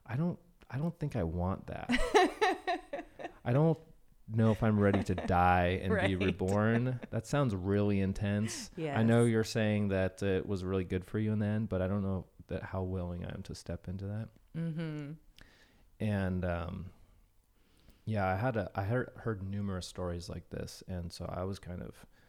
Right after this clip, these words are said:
Speaker 1: scared, but,
Speaker 2: Yeah.
Speaker 1: but also, you know, encouraged. And my, my fr-, my friend with the experience, he didn't necessarily encourage me to do it, but he was willing to answer my questions. And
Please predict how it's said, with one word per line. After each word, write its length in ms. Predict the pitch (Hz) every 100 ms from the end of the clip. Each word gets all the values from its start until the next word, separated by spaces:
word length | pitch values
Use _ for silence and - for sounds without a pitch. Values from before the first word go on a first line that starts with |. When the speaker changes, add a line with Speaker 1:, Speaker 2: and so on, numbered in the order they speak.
| -
Speaker 1:
scared, 720 | - - 92 98 90 87 90 90
but, 120 | 87
Speaker 2:
Yeah. 220 | 85 -
Speaker 1:
but 140 | 98 95
also, 680 | 90 92 - 90 87 92 90 _ _ _ _ _ _ _ -
you 140 | - 90
know, 360 | 82 85 82 - _ _ -
encouraged. 880 | 113 107 - 113 113 113 107 - - -
And 420 | 101 92 87 87 - - -
my, 160 | 117 101
my 180 | 113 113
fr-, 220 | 107 - - -
my 220 | 113 101
friend 480 | - - 135 123 101
with 180 | 95
the 80 | -
experience, 600 | 85 - - 127 104 87
he 100 | 117
didn't 340 | 110 110 90 87
necessarily 420 | 98 - 98 -
encourage 520 | 90 - 117 127 -
me 100 | 87
to 120 | -
do 200 | 87 107
it, 120 | 107 -
but 140 | 82
he 200 | 90 87 - _ - 85
was 220 | 87 90
willing 380 | 92 95 95 87
to 120 | -
answer 260 | 90 87 90
my 100 | 87
questions. 960 | - 90 90 - 87 82 82 85 - - -
And 420 | 85 85 85